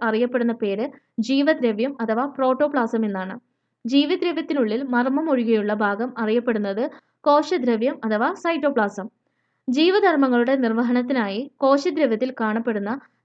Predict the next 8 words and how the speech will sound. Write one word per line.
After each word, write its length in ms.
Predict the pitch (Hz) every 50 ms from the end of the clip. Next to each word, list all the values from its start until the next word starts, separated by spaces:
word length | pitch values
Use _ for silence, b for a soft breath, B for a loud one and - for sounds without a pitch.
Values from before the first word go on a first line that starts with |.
| _ -
സവിശേഷ 480 | 294 294 285 320 294 - 370 359 359
ഘടകങ്ങൾ 560 | 381 302 277 233 226 220 214 214 214 254 - -
അറിയപ്പെടുന്നത് 680 | 233 220 226 240 254 247 262 233 214 208 202 208 254 - B B B B B
കോശാംഗങ്ങൾ 840 | - 294 285 294 320 302 - 349 330 294 247 220 214 208 208 247 277 -
അഥവാ 280 | 233 220 226 226 262 302
സെൽ 380 | 294 - - 311 294 320 339 - -
ഓർഗനൽസ് 520 | 240 233 220 214 214 214 226 233 233 233
എന്നാണ്. 300 | 220 208 190 180 175 175